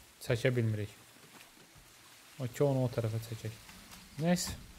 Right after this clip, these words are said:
Buradan çıxmalıyam. Bunu da kəsə bilmirəm hələ ki.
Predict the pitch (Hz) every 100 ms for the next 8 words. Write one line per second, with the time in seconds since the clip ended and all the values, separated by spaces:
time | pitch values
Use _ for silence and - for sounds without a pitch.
0 | - - - - - - - - - -
1 | - - 123 139 160 147 - 123 120 139
2 | 156 143 151 147 143 - 135 - 135 123
3 | 110 107 107 104 -